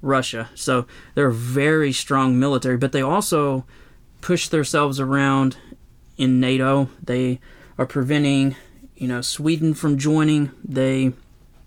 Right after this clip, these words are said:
often don't do what the U S or some of the nato want. So they're kind of a thorn in our side, but they're definitely a, just a crucial country in nato.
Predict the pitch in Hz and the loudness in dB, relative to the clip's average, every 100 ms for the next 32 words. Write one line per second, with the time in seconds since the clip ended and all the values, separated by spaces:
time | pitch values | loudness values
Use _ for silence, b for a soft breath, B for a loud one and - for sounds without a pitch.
0 | - - - 143 139 151 139 139 131 143 | -20 -20 -6 -2 0 0 2 0 0 0
1 | 135 131 135 139 135 135 - 139 127 156 | 0 -2 -2 0 2 0 -2 -6 -4 0
2 | 139 131 135 135 135 131 127 135 131 - | 2 2 2 2 0 0 0 0 0 -4
3 | B B B B - - 160 160 196 180 | B B B B -6 -2 0 2 2 2
4 | 170 170 165 160 151 139 127 143 135 135 | 0 0 2 2 2 0 0 0 0 0
5 | 131 - - 135 160 131 - 165 151 147 | -4 -8 -6 -2 -2 -4 -2 -2 -2 -2
6 | 135 131 131 127 123 - - - - 110 | 0 0 0 -4 -6 -14 -20 -20 -12 -8
7 | 135 139 139 - - - 185 196 175 151 | -6 -6 -8 -12 -12 -8 0 0 2 -2
8 | 127 156 143 - 127 120 123 123 120 110 | -2 -2 -2 -2 -2 0 2 0 -2 -6